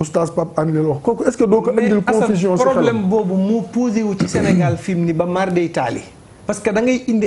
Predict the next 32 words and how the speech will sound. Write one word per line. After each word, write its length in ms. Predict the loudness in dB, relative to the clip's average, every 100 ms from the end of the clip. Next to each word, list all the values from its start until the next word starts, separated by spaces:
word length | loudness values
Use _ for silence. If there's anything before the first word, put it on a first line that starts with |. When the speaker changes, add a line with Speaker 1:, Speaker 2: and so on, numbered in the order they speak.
| 0
Speaker 2:
àtte 240 | -2 -2 -2
nit 200 | -2 -2
ni 140 | -2
la, 120 | 0 0
"Eh, 320 | 0 -2 -6 -16 -20 -20 -20 -20 -20 -20 -14 -6
Oustaz 180 | -4 -2
Assane 240 | -2 -2 -2
la 80 | -2
ëpp 100 | -4
xam-xam 320 | -6 -6 -8 -10 -16 -20 -20 -20 -20 -8
te 80 | -2
daganal 380 | 0 0 -2
na 80 | -4
ko. 120 | -8 -14 -20 -20 -20 -20 -20 -20 -8 -4
Man 180 | -2 -2
Oustaz 300 | 0 0 0
Assane 260 | -2 -2 0
laay 180 | 2 2
déglu." 300 | 0 -2 -6 -10 -20 -20 -20 -20 -20 -20 -20 -20 -20 -20 -20 -8 0
Nga 140 | 2 2
wax 60 | 2
mu 100 | 2
ne 80 | 2
la, 80 | 4
"Waaw, 240 | 4 4 2
man 200 | 0 -2 -2
Oustaz 260 | -2 -2 -2
Pape 160 | -2 0
Anne 200 | -2 -2 0
waxu 240 | 0 0 0
ci 120 | 0
lii, 280 | 2 0